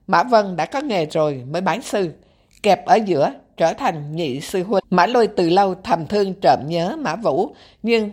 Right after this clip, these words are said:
Mã Vũ lại bị Mã Vân tài hoa tuyệt thế hấp dẫn. Tóm lại là mâu thuẫn giữa Mã Lôi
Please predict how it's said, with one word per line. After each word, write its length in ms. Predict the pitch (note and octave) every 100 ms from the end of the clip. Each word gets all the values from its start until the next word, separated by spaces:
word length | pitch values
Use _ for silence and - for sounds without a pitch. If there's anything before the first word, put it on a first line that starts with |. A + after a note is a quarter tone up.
| D#3+
Mã 200 | D#3+ F#3
Vũ 240 | A#3+ D3+
lại 180 | C#4 G#3+
bị 160 | D#3+ D3
Mã 240 | F#3+ C3+
Vân 260 | A#3+ G3+ F#3 -
tài 220 | D#3+ C#3+
hoa 240 | C3 A#3+ E3
tuyệt 320 | - A#3 -
thế 320 | - D#3+ D4
hấp 200 | C4+ -
dẫn. 280 | F3 C3+ F#3 - _ _ _ _ _ _ -
Tóm 200 | F3+ G3+
lại 200 | D4+ B2
là 300 | D#3+ D3+ A#2+ _ _ _
mâu 220 | E3+ G3
thuẫn 420 | F#3 E3+ B2 A#3 G#3+
giữa 160 | -
Mã 200 | B3 C3+
Lôi 320 | G3 F#3+ E3+